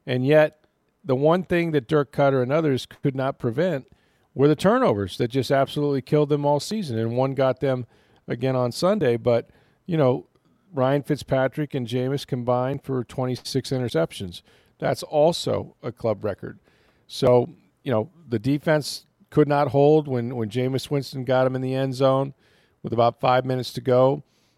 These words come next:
The Bucs had an opportunity to get off the field and preserve the game. They couldn't do it. That's sort of been what's happened all year, is that they've given up late touchdowns, that they're e-, either tying or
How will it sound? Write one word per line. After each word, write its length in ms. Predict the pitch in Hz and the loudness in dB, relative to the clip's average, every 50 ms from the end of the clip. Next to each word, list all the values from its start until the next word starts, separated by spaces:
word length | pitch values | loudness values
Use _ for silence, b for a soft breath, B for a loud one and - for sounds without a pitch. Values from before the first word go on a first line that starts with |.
| _ _ - | _ _ -8
The 60 | - | 0
Bucs 280 | - 120 120 - - | 2 2 2 0 -2
had 160 | 151 135 131 131 | -4 -2 -2 -2
an 80 | 135 | -2
opportunity 520 | 139 135 131 120 120 - - 135 131 131 127 | 0 -2 -2 -2 -4 -6 -6 -4 -4 -4 -4
to 40 | |
get 120 | 120 127 127 | -2 0 2
off 180 | 127 123 - | 2 0 -2
the 100 | - 127 | -6 -12
field 340 | - - 127 127 131 139 139 | -6 -2 0 0 2 0 0
and 120 | 131 123 110 | -2 -6 -8
preserve 380 | 117 110 113 123 123 123 117 | -8 -6 -2 0 0 0 -2
the 80 | 117 110 | -4 -8
game. 300 | 120 120 120 123 131 131 | -6 -6 -6 -6 -6 -6
They 100 | 120 110 | -6 -6
couldn't 340 | - - 131 127 110 110 101 | -4 -4 -4 -4 -4 -4 0
do 140 | 107 117 | 0 0
it. 100 | 127 - | 0 0
That's 160 | - 120 110 - | -2 -6 -6 -4
sort 180 | - 131 120 | -4 -2 -2
of 80 | 117 110 | -2 -2
been 240 | - 120 120 113 b b b b b b b b b _ | -2 -4 -4 -6 b b b b b b b b b _
what's 220 | 139 127 - - | 0 0 0 0
happened 340 | 156 135 123 - 127 117 117 | -2 -4 -4 -4 -4 -2 2
all 160 | 117 120 120 | 2 4 2
year, 300 | 117 117 120 127 135 135 | 2 0 0 0 2 0
is 100 | 123 110 | 0 -2
that 80 | 117 110 | -4 -4
they've 160 | 117 113 107 | -4 -6 -4
given 240 | - 131 123 123 120 | -4 -4 -2 -2 -2
up 100 | 117 - | -2 -4
late 300 | 117 117 120 131 - _ | -4 -4 -4 -4 -6 _
touchdowns, 640 | - 127 120 - - - 120 117 117 117 117 113 | -4 -4 -4 -4 -4 -4 -4 -2 -2 -4 -4 -4
that 100 | 117 110 | -6 -6
they're 140 | - 120 117 | -4 -4 -4
e-, 180 | 117 120 127 - | -4 -4 -6 -4
either 220 | - 127 110 113 | -4 -4 -4 -4
tying 540 | - - - 131 117 117 117 120 120 123 123 | -4 -6 -6 -6 -4 -4 -4 -4 -4 -4 -2
or 180 | 117 110 101 | -4 -4 -4